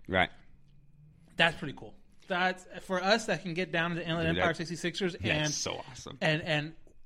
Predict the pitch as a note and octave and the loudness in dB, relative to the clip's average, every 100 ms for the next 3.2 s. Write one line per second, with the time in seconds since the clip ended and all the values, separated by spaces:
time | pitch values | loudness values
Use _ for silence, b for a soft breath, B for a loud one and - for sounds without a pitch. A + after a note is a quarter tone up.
0 | - F#3 E3 G#3+ F#3 F3 D3 - F3+ E3+ | -4 -2 -2 -2 -2 -2 -4 -6 -6 -6
1 | - F3+ F3 E3+ E2 - - - A2+ - | -2 0 2 2 2 -2 0 6 6 6
2 | - - - F#2+ G#2 G2+ G#2+ G#2+ G#2+ A2 | 2 4 2 6 6 8 8 8 6 2
3 | F2 | -2